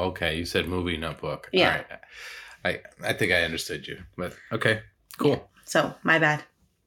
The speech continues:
Speaker 2: I, I try to correct this when I can,
Speaker 1: <clears throat>
Speaker 2: but sometimes I make so many mistakes that I forget, and I'm like, "Yeah, people will understand."
Speaker 1: All right, let's get into it then. We'll put that out there.
Speaker 2: <laughs> All right, so we begin, and there's this car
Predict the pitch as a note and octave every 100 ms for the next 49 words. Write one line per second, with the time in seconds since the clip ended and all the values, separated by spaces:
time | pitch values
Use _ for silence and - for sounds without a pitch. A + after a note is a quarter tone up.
0 | - G3 G3 G#3+ C4+ C#4 C4 A#3+ A#3 -
1 | G#3+ A#3+ G#3 G3+ G3+ G#3 G3+ - - -
2 | - A3+ C#4 C#4+ E4 C4 A#3 A#3 A#3+ B3
3 | A#3 A3+ G#3+ G3 A3 G#3+ F#3+ F#3 - E3+
4 | G#3+ - G3+ G#3 G#3+ B3 G#4 F4+ D#4+ G#3+
5 | F#3+ D3+ D3 C#3+ - E3 - - _ _
6 | _ _ _ - G#2+ F2+ G2 - G2+ G2
7 | F#2+ - F2 F2+ - _ F2+ - - F#2+
8 | - - C#4 - - - - D4 _ _
9 | _ _ - F#3+ D3+ - F#3+ F3 F#3+ C4+
10 | G#3+ F#3 D#3 D3+ D#3+ _ _ F#3 F#3 F#3
11 | F3+ F3+ - - C#4+ G3+ D#3+ D#3+ F#3